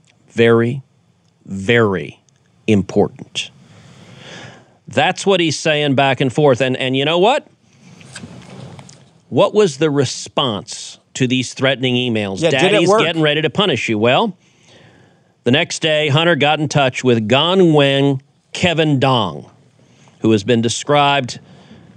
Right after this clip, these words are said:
Speaker 1: uh, and some of these names seem like something out of a John Hughes movie, like, like Pretty in Pink.
Speaker 2: <laughs>
Speaker 1: But set that aside.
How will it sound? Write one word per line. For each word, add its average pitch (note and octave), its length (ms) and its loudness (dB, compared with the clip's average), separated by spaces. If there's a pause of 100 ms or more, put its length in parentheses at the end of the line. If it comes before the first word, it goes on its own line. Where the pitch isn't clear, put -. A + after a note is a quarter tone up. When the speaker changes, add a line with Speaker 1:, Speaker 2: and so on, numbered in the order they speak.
(120)
Speaker 1:
uh, A#2 220 2
and A#2 100 -2
some F#3+ 160 -2
of A#2 60 2
these G2+ 220 -2
names G#2+ 280 0
seem G#2+ 220 -2
like G2+ 200 -4
something G2+ 420 -2
out G2 100 0
of F#2+ 80 -2
a G2 60 -2
John G2 320 -2
Hughes G#2 320 0
movie, F#2+ 360 -6
like, D#3+ 300 -4
like - 220 -6
Pretty G#2 240 0
in - 140 -4
Pink. C3 340 -2 (260)
Speaker 2:
<laughs> - 240 -20
Speaker 1:
But C3 260 -4 (140)
set D3+ 240 -6
that C#3+ 160 2
aside. F2 420 -6